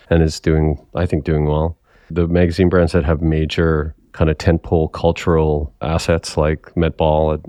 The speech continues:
you know, and Vanity Fair, Oscars Party and stuff like that, I think are in a better position than a publication like, say, Cosmo that in its day was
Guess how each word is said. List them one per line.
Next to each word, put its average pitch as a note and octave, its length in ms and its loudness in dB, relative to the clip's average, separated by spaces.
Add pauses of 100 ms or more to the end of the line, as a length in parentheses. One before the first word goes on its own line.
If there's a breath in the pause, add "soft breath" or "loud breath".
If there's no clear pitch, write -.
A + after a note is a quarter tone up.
(120)
you E2+ 120 -2
know, D2+ 240 0
and D2 360 -4
Vanity D#2 420 0
Fair, D#2 500 0
Oscars D#2+ 460 -4
Party D#2 320 -2
and D2 100 -2
stuff - 220 -4
like D#2+ 100 -4
that, D#2 160 2
I D2+ 80 -2
think D#2 240 0
are C#2+ 240 0 (280 soft breath)
in D#2+ 120 0
a D2 40 -2
better D2 240 -2
position D#2 600 -2
than D2 360 -2 (160)
a D#2 60 0
publication D#2+ 680 2
like, D2+ 200 0
say, D#2 240 -2
Cosmo D#2+ 640 -2
that C#2+ 300 -4 (240)
in F2 160 4
its - 200 -4
day E2+ 280 2
was D2+ 220 -4